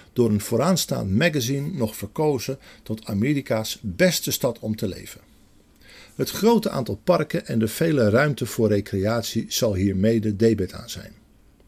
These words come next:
Wij gaan zo luisteren naar het nummer A Little Past Little Rock van de Amerikaanse countryzangeres Lee Ann Womack. Zij werd geboren in negentien achtenzestig in Jacksonville in Texas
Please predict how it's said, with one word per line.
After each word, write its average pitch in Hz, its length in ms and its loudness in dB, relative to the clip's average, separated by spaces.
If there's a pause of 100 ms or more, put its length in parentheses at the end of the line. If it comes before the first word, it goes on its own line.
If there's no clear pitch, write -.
(580)
Wij 240 200 6
gaan 196 140 6
zo 147 160 4
luisteren 113 420 2
naar 120 160 0
het 110 100 2
nummer 113 440 6
A 113 40 -2
Little 165 360 4
Past 123 500 -4
Little 151 320 4
Rock - 480 0
van 113 220 -2
de 107 120 0
Amerikaanse 107 760 -2
countryzangeres 104 920 -2
Lee 131 420 2
Ann 117 240 2
Womack. 135 500 0 (720)
Zij 175 240 2
werd 127 160 2
geboren 160 440 6
in 131 60 0
negentien 110 460 0
achtenzestig - 760 -2
in 104 180 0
Jacksonville 113 840 0
in 95 200 -4
Texas - 520 -4